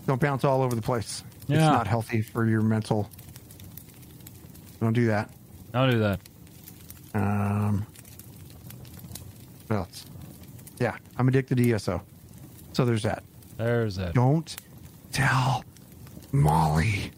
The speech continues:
Speaker 2: Don't tell.
Speaker 1: Please.
Speaker 2: Don't tell her.
Speaker 1: Thank God she's not on social media.
Speaker 2: Oh, she
Speaker 1: She'd be
Speaker 2: is.
Speaker 1: like, "I told you!"
Speaker 2: She's on Facebook. So look out.
Speaker 1: She'd be like, "Why is there two hundred?"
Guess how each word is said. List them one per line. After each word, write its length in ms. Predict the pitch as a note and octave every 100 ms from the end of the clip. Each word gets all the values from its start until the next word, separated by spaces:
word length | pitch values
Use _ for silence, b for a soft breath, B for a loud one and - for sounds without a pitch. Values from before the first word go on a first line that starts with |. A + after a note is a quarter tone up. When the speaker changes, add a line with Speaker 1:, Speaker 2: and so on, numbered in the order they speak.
| -
Speaker 2:
Don't 240 | G#2 F#2+
tell. 240 | - G#2 F#2+
Speaker 1:
Please. 720 | D3+ D#3+ E3 D#3+ C3+ - - - -
Speaker 2:
Don't 100 | G#2+
tell 220 | - G2
her. 160 | F2+ F2 - - - - - - - - - -
Speaker 1:
Thank 120 | B2+ A#2
God 200 | A#2 A2+
she's 120 | G#2+
not 120 | G#2
on 80 | G2+
social 300 | - G#2+ -
media. 340 | G#2 G#2 G2+ G2+ - - - - - - -
Speaker 2:
Oh, 120 | A2
she 160 | - C#3
Speaker 1:
She'd 80 |
be 40 | G#3+
Speaker 2:
is. 40 |
Speaker 1:
like, 160 | - C#4+
"I 60 | F4+
told 260 | F#4 F#4+
you!" 200 | F#4+ F4+
Speaker 2:
She's 220 | G#3+ C#3 D#3+
on 100 | C#3+
Facebook. 520 | D3 D3+ - G2 - - - - - - - - - - -
So 140 | - G#2
look 160 | G#2+
out. 220 | G#2+ F#2+ - - - - - - - - -
Speaker 1:
She'd 140 | F3+
be 60 | F#3+
like, 180 | F3+ F#3+
"Why 120 | D4
is 60 | D#4+
there 100 | D4
two 160 | - D4+
hundred?" 240 | C#4+ A3